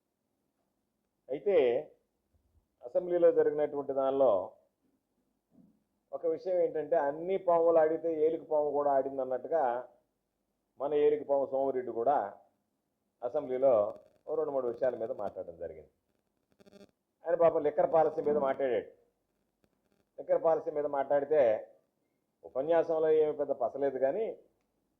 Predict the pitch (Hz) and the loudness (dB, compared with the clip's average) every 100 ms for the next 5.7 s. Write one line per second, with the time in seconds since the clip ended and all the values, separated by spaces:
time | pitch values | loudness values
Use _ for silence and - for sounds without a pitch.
0 | - 117 139 147 139 127 127 113 117 123 | -8 -4 -2 -2 -4 -4 -4 -4 -4 -2
1 | 123 127 120 98 92 - _ _ - 120 | -2 -2 -4 -8 -12 -14 _ _ -12 -6
2 | 143 139 135 131 123 123 - 127 113 101 | -2 0 2 2 2 0 -6 -10 -8 -8
3 | 104 107 110 110 104 104 117 - 127 127 | -8 -8 -10 -10 -10 -12 -10 -8 -8 -4
4 | 127 131 135 127 120 120 120 117 113 110 | 0 2 4 2 -2 -2 -2 -2 -8 -8
5 | 110 104 - _ _ 120 117 | -8 -8 -12 _ _ -20 -4